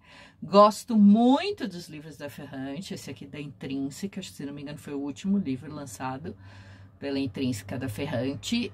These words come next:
Esse livro aqui, ele entrou, ele foi um dos mais votados e entrou para o nosso doze livros para dois mil e vinte e um. Então,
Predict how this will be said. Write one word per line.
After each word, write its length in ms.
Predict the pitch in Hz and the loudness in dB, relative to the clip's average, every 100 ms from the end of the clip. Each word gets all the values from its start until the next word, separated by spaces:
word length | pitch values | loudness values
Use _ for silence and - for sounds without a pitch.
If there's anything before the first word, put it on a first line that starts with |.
| - | -8
Esse 300 | 175 180 190 | -6 -4 -4
livro 320 | 160 165 170 | -4 -6 -8
aqui, 520 | 165 - 165 180 214 - | -10 -10 -4 -2 -2 -4
ele 220 | 175 175 | -4 -2
entrou, 840 | 180 196 - 202 143 165 170 226 - | 4 2 4 2 2 2 2 0 -2
ele 140 | 175 | -8
foi 140 | - 175 | -8 -8
um 40 | |
dos 160 | 165 165 | -8 -6
mais 320 | 156 180 202 | 0 0 -2
votados 800 | 208 - 190 143 151 185 202 190 | -8 -2 0 2 0 -2 -2 0
e 60 | |
entrou 500 | 185 196 202 165 185 | 2 0 0 -6 -6
para 280 | 196 175 170 | -4 -6 -6
o 60 | 160 | -6
nosso 320 | 151 156 165 | -6 -6 -10
doze 320 | 160 160 165 | -10 -10 -8
livros 340 | 147 151 147 | -8 -8 -12
para 220 | - 147 143 | -10 -10 -6
dois 220 | 139 143 | -8 -6
mil 100 | 135 | -8
e 40 | |
vinte 240 | 139 139 - | -8 -12 -12
e 40 | |
um. 100 | 147 | -6
Então, 320 | 196 214 208 | -6 -2 -2